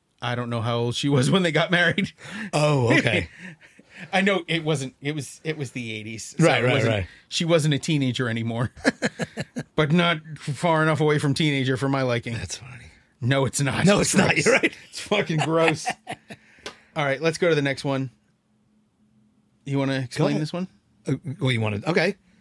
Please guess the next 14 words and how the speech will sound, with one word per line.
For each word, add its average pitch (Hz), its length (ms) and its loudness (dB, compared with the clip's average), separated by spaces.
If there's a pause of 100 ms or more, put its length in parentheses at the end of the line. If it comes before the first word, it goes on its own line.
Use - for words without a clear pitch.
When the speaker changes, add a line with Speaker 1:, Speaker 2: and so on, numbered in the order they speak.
(200)
Speaker 2:
Well, 156 100 2
it's 143 100 -2
the 156 60 0
Dropkick 175 420 0
Murphys 147 380 2
and 120 120 2
Bruce 135 260 2
Springsteen. 104 520 -2 (380)
Speaker 1:
Which 131 720 0
Speaker 2:
With 127 320 0 (140)
Rose 143 380 2
Tattoo. 123 480 -2
Speaker 1:
Yeah. - 180 -12 (920)
So 135 500 0